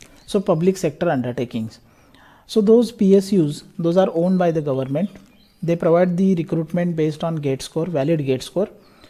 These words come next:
Now what is the educational qualification required? So sixty percent or equivalent C G P A is required,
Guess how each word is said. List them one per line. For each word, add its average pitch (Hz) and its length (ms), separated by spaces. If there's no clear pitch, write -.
Now 220 60
what 214 160
is 226 100
the 226 100
educational 190 540
qualification 160 640
required? 135 480
So - 160
sixty 196 320
percent 208 520
or 160 220
equivalent 185 460
C 165 140
G 156 120
P 156 220
A 143 160
is 170 240
required, 127 480